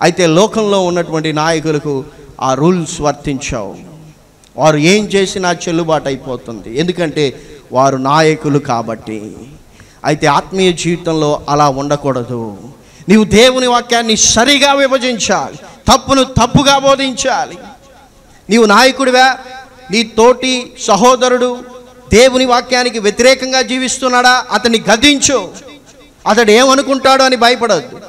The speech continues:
ఒకవేళ సంఘ కాపురివా నీవు, పలానా వ్యక్తి తప్పు చేస్తున్నాడే, ఒకవేళ తప్పు చేస్తున్నాడని చెబితే చర్చికి రాడేమో, చర్చికి రాకపోతే దశం భాగాలు ఇవ్వడేమో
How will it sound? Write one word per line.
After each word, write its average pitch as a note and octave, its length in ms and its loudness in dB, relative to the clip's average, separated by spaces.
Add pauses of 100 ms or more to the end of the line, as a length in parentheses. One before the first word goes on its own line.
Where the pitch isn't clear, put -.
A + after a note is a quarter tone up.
(460)
ఒకవేళ B3+ 320 4
సంఘ A#3 260 0
కాపురివా C4 580 2
నీవు, B3+ 440 2 (360)
పలానా B3 240 4
వ్యక్తి A#3+ 260 0
తప్పు B3 240 -2
చేస్తున్నాడే, B3+ 800 2 (300)
ఒకవేళ B3+ 280 4
తప్పు B3 280 -2
చేస్తున్నాడని B3+ 640 2 (100)
చెబితే B3 540 2 (280)
చర్చికి A3 320 -2
రాడేమో, B3+ 720 2 (180)
చర్చికి A#3+ 280 -2
రాకపోతే B3+ 500 2
దశం B3 360 0
భాగాలు B3+ 320 2
ఇవ్వడేమో C4 560 2